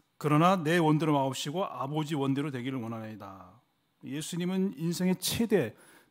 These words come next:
작은 문제도 아니고 죽음이라는 정말로 인간이 넘을 수 없-,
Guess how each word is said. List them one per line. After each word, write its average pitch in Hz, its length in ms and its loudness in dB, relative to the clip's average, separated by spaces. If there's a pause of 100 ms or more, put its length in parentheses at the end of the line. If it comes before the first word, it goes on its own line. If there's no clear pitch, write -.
(160)
작은 165 320 4
문제도 175 360 8
아니고 151 380 6
죽음이라는 175 880 4 (600)
정말로 196 580 8
인간이 160 360 6
넘을 151 220 8
수 160 360 0
없-, 147 340 0